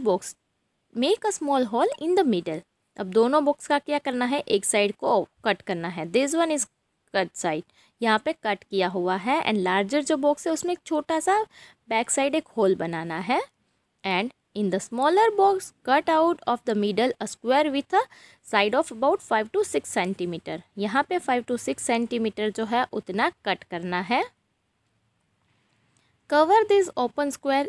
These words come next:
in the box with tracing paper। अब क्या करना है कि इसको ना कवर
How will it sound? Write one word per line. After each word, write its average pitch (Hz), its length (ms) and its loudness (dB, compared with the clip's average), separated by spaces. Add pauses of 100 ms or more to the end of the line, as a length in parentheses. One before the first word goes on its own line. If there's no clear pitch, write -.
in 208 180 -2
the 180 80 0 (100)
box 269 360 2 (240)
with 311 140 0 (100)
tracing 190 440 0
paper। 175 320 -6 (640)
अब 226 120 -2 (100)
क्या 247 160 -2
करना 247 300 -2
है 240 240 -2
कि 247 160 -6
इसको 214 240 -6
ना 262 260 0 (600)
कवर 233 260 2